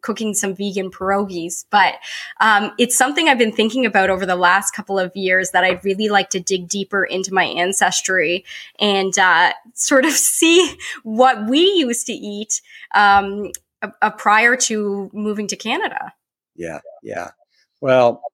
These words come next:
Speaker 2: <clears throat> very, very interesting. Um, I,
Speaker 1: What
Speaker 2: I
Speaker 1: about
Speaker 2: wanna get, what?
Speaker 1: Esselstyn? Esselstyn? Esselstyn?
Speaker 2: Uh, uh, no, it's Esselstyn, and it's been butchered throughout the years too.
Speaker 1: <laughs>
Speaker 2: And, um, it's, that's, uh, obviously my father's side of the family, and it's, um, it's Dutch.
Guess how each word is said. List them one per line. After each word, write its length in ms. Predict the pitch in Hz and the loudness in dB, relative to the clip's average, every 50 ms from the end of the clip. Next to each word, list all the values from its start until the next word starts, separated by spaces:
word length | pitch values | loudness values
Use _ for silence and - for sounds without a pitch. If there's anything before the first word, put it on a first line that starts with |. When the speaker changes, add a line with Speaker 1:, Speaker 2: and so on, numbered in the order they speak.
| _ _ | _ _
Speaker 2:
<clears throat> 1200 | _ _ _ - 160 170 160 139 117 98 92 _ _ _ _ _ _ _ _ _ _ _ _ - | _ _ _ 0 2 2 2 2 0 -4 -10 _ _ _ _ _ _ _ _ _ _ _ _ -2
very, 300 | 120 151 165 175 175 175 | 2 4 6 6 6 4
very 300 | 156 160 156 156 151 147 | 4 6 4 6 4 4
interesting. 560 | 147 143 143 139 123 - - 123 107 98 98 _ _ _ _ - | 2 2 0 -4 -6 -4 -4 -4 -4 -6 -10 _ _ _ _ -8
Um, 540 | 139 135 135 135 135 127 123 120 117 107 _ _ _ _ - | -6 -4 -2 -2 -2 -2 -2 -4 -8 -10 _ _ _ _ -4
I, 100 | 156 160 | -2 2
Speaker 1:
What 160 | 269 302 - | 2 2 2
Speaker 2:
I 40 | 196 | 2
Speaker 1:
about 60 | 208 | 0
Speaker 2:
wanna 180 | 240 - 247 226 | -2 -4 -4 -6
get, 480 | 233 640 - - _ 403 359 - - | -10 -10 -10 -14 _ -14 -8 -2 2
what? 220 | 139 320 190 180 165 - _ _ - - | 2 2 2 2 -4 -8 _ _ 0 0
Speaker 1:
Esselstyn? 600 | 226 247 - - 311 - - - 302 294 285 294 294 - | 0 0 0 -4 -4 -4 -6 -6 -4 -4 -4 -4 -2 0
Esselstyn? 0 | |
Esselstyn? 720 | - 202 220 - - 269 262 - - - 254 262 277 277 | 0 2 2 2 0 0 -2 -8 -10 -6 -6 -4 0 2
Speaker 2:
Uh, 40 | 175 | 0
uh, 200 | - - 185 185 - 180 180 - | 2 2 0 -2 -2 -2 -4 2
no, 140 | 180 170 | 4 4
it's 120 | 156 151 - | 4 6 4
Esselstyn, 440 | 165 160 - - 165 - - 151 147 | 2 2 2 0 -2 0 2 2 4
and 240 | 143 143 143 139 | 4 4 4 2
it's 160 | 143 143 139 - | 2 0 -2 -2
been 220 | - 143 135 127 | -2 0 0 0
butchered 400 | 107 135 135 - - 131 127 117 | 0 0 -2 0 0 -2 -2 -2
throughout 300 | - 127 131 127 123 - | 0 0 0 0 0 -4
the 80 | 120 120 | -8 -8
years 320 | 117 117 117 117 - 254 | -6 -6 -4 -2 -2 -2
too. 220 | - - - - - 523 | -2 0 -2 2 2 2
Speaker 1:
<laughs> 40 | 587 539 - - - - 440 - - 605 523 | 2 2 0 -4 -4 -4 -2 2 2 2 2
Speaker 2:
And, 240 | 523 539 - 135 - 262 135 131 127 127 123 | 4 2 0 -2 -2 -4 -4 -4 -2 -2 -2
um, 240 | 123 120 117 - _ _ _ - | -4 -4 -6 -10 _ _ _ -4
it's, 240 | 143 147 - - _ _ | -4 -4 -4 -4 _ _
that's, 300 | - 139 143 135 - - - - _ _ - | 0 2 2 2 0 -2 -12 -12 _ _ -10
uh, 160 | - 120 120 - | -4 -4 -2 -2
obviously 460 | 117 123 113 120 127 123 - - 127 | -2 -4 -4 -4 -6 -6 -6 -8 -6
my 160 | 117 120 117 | -4 -2 -4
father's 460 | 113 - - 110 107 107 113 110 - | -4 -2 -4 -2 -2 -2 -4 -6 -6
side 160 | - 104 98 95 | -6 -6 -6 -8
of 120 | 95 92 | -10 -12
the 60 | - | -14
family, 460 | - 87 80 78 90 92 107 135 143 | -14 -14 -14 -14 -14 -12 -10 -8 -6
and 200 | 127 113 110 110 | -6 -6 -6 -6
it's, 300 | 110 117 104 - - - | -6 -8 -8 -10 -10 -8
um, 380 | 117 107 104 104 104 98 101 95 | -8 -6 -6 -6 -8 -10 -12 -12
it's 160 | - 120 - - | -14 -12 -8 -2
Dutch. 500 | - 135 101 - - - - - - | -2 -2 -2 -4 -10 -14 -14 -14 -16